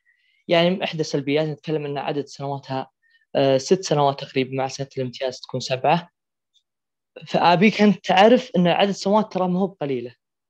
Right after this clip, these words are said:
كثيرة. آه، شيء ثاني، آه، الصبر. يعني، أنت تحتاج أنك تصبر من ناحية أن، أنك أنت قاعد تدرس،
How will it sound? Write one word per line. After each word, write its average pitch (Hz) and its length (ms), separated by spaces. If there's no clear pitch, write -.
كثيرة. 143 440
آه، 139 720
شيء 196 380
ثاني، 208 460
آه، 147 460
الصبر. 123 500
يعني، 156 320
أنت 175 140
تحتاج 170 440
أنك 160 160
تصبر - 520
من 143 160
ناحية 147 440
أن، 151 200
أنك 165 220
أنت 196 200
قاعد 165 140
تدرس، 190 500